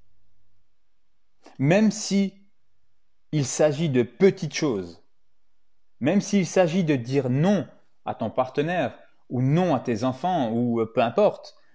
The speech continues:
mais à partir du moment où tu te prouves que tu es capable de faire quelque chose, tu peux dire que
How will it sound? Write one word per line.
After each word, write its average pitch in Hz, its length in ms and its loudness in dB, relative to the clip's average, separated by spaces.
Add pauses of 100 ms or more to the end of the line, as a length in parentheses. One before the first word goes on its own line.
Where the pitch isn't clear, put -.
(240)
mais - 80 0
à - 40 2
partir 170 300 -2
du 180 80 2
moment 190 420 2
où 147 360 -2 (460)
tu 117 160 -6
te 139 120 4
prouves 220 400 6
que 135 100 -2
tu 123 220 0
es - 160 -2
capable 147 680 4
de 107 120 -4
faire - 360 0
quelque 143 280 -2
chose, 120 520 -4 (1500)
tu - 120 -10
peux 151 200 0
dire 139 380 -2
que 113 320 -4